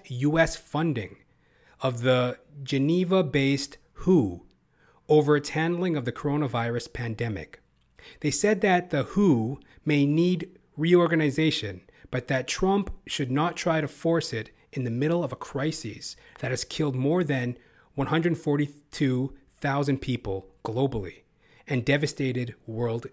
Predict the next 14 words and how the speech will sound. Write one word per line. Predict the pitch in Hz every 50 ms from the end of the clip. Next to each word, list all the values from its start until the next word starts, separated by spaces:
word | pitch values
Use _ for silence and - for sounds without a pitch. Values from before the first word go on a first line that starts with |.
| _ -
economies. | 127 110 - - 117 113 113 110 95 87 82 82 - - - - - - _ _ _ _ _ _ _ _ _ _ _ _ _ _ _ _ _ _ _ _ _ _ _ _ _ _ _ _ _ _ _ _ _ _ _ _ _ _ _ _ _ - - - -
The | - 131
U | 139 165 190 240
S | 110 -
president, | - - - 196 196 - - - 107 92 92 - - - _ _
who | - 156 147
has | 135 123
reacted | 120 127 135 143 156 180 175 - 160 120 - -
angrily | 156 165 175 156 139 123 110 107 98 101 104
to | - - -
criticism | - - 165 175 170 - 160 139 127 135 127 123
of | 110 -
his | 131 117
own | 131 139 139 131 131 135